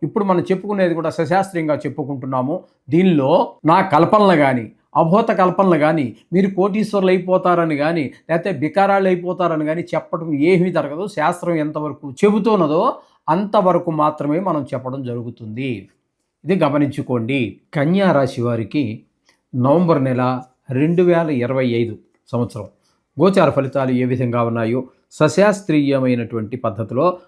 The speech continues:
మనం తెలుసుకునేటటువంటి ప్రయత్నం చేద్దాము. జన్మంలోనే శుక్రుడు రెండు రోజులు, ద్వితీయ స్థానంలో ఇరవై నాలుగు రోజులు, తృతీయ స్థానంలో మూ-, నాలుగు రోజులు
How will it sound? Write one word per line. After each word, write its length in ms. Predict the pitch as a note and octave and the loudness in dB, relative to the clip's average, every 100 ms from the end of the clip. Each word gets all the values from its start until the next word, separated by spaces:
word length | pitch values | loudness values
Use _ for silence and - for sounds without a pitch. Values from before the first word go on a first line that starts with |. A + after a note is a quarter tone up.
| _ | _
మనం 180 | B2+ B2 | -2 0
తెలుసుకునేటటువంటి 840 | G2+ B2 A#2 B2 A2+ A2 G#2 A2+ G2+ | 0 -4 -4 -4 -4 -6 -8 -8 -10
ప్రయత్నం 420 | G#2+ A2 A2 G2+ G#2+ | -10 -10 -10 -12 -10
చేద్దాము. 360 | G#2+ G#2+ G2 G2+ _ _ _ A#2 | -10 -10 -12 -14 _ _ _ -8
జన్మంలోనే 840 | G#2+ B2+ C3 C3+ C3+ C3+ D3+ - _ _ _ _ | 0 2 4 2 2 0 0 -4 _ _ _ _
శుక్రుడు 680 | - F3 G#3 E3+ A#2+ A2+ - _ _ _ _ _ _ - | -6 -2 2 2 2 -2 -12 _ _ _ _ _ _ -4
రెండు 260 | B2+ C3+ | 2 4
రోజులు, 400 | C#3 D3 C#3 D3+ - _ _ _ - | 4 4 2 -2 -8 _ _ _ -6
ద్వితీయ 440 | A#2+ F3 F3 A3 | 0 2 2 -2
స్థానంలో 500 | A3 - F#3+ F3+ E3 | -2 0 2 2 2
ఇరవై 320 | C3 A2+ C3+ | 0 0 2
నాలుగు 280 | D3 D3+ D3 | 2 2 2
రోజులు, 360 | D3 C#3 C#3+ D#3 _ _ _ | 0 -2 -6 -10 _ _ _
తృతీయ 360 | D3+ E3+ A3 A#3 | -2 0 0 0
స్థానంలో 680 | F#3+ F#3+ E3 D3 C#3 A2+ - _ _ _ _ _ _ _ A#2 | 0 2 2 2 0 -2 -8 _ _ _ _ _ _ _ -10
మూ-, 440 | A2+ B2 B2+ A#2+ - - | -4 -2 -2 -2 -10 -10
నాలుగు 420 | B2 B2 D3 D#3+ | -4 2 4 4
రోజులు 400 | D#3 C3 B2+ B2+ | 4 2 -2 -4